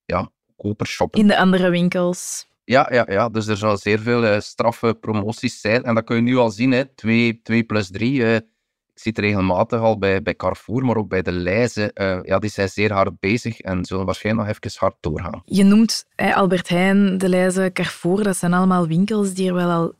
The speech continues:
Speaker 2: eventjes zijn in ons land. Maar dan denk ik ook aan de Jumbo. Dat is vrij nieuw en die zetten daar ook heel hard op in, hè, op die prijzen. Is dat dan een grote concurrent?
Speaker 1: Wel,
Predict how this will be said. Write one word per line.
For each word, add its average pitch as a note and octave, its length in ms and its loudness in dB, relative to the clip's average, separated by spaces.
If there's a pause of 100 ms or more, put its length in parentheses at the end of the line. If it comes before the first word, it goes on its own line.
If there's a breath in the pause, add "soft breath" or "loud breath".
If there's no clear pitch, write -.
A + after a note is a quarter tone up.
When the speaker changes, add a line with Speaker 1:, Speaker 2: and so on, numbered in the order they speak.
Speaker 2:
eventjes F#3+ 500 -2
zijn A#3 200 2
in A3+ 120 4
ons A3+ 200 2
land. A#3+ 260 0 (380 loud breath)
Maar G3+ 100 2
dan G3 120 6
denk F#3+ 140 4
ik - 140 -2
ook G3+ 140 -2
aan G#3 160 4
de F3 240 2
Jumbo. G3+ 600 2
Dat F#3 160 2
is - 220 -2
vrij F#3+ 220 2
nieuw F#3+ 300 6
en G3 320 2
die F3+ 160 0
zetten F#3+ 220 -2
daar F3+ 140 0
ook G3+ 160 0
heel G#3 320 2
hard G3+ 180 0
op F#3 140 -2
in, F#3 120 4
hè, G#3 180 0
op A3 160 -2
die A3 200 0
prijzen. A#3 560 -2 (480 loud breath)
Is F#3+ 160 0
dat F#3+ 140 0
dan A#3+ 140 4
een A#3 100 6
grote G#3 280 0
concurrent? A3 840 -2 (220)
Speaker 1:
Wel, A2 220 4